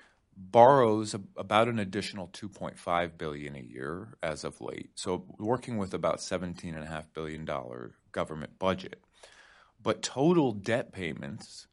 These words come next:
by their own figures, are up to twelve billion dollars a year. And by their count, that's three billion in foreign loans, five point five billion in interest payments,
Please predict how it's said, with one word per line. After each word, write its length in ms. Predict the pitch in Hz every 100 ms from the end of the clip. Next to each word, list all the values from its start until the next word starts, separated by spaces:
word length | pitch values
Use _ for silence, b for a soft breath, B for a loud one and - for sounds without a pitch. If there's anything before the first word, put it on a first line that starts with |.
| _ b b b b -
by 140 | 104
their 200 | 107 107
own 200 | 120 131
figures, 480 | 110 135 135 117 95
are 160 | 98 92
up 240 | 95 -
to 140 | -
twelve 520 | 95 - - 147 127 92
billion 360 | 82 71 69
dollars 420 | 67 50 - - -
a 80 |
year. 280 | - - - _ _ _ B B B B B -
And 300 | 98 95 95
by 220 | 98 95
their 180 | 101 131
count, 380 | - 104 98 87
that's 220 | 90 -
three 320 | - 117 139
billion 420 | 123 113 104 98
in 140 | 92 87
foreign 500 | - 123 110 90 73
loans, 580 | 69 67 82 107 - _ _
five 400 | - 113 117 -
point 240 | 110 -
five 320 | 98 90 85
billion 320 | 90 87 85 80
in 140 | 80
interest 460 | 110 123 - 98 -
payments, 600 | - 62 69 90 - -